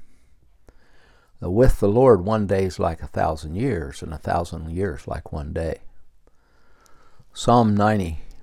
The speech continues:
verse four offers a similar perspective. It says, "For a thousand years in your sight are like yesterday when it passes by,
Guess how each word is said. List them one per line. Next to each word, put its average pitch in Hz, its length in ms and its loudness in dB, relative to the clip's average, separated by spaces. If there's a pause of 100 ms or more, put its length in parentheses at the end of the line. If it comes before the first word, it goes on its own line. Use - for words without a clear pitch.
verse 87 280 -4
four 101 460 2
offers 82 400 -2
a 87 60 -8
similar 135 400 -4
perspective. - 680 -10
It - 80 -18
says, 95 260 -4
"For 85 200 -4
a - 40 -6
thousand 117 520 0
years 107 320 -4
in 80 80 -8
your 80 100 -6
sight 113 380 -2
are 90 80 -2
like 80 280 -6
yesterday 117 580 -4
when 113 160 -4
it - 120 -12
passes 117 400 -4
by, - 340 -6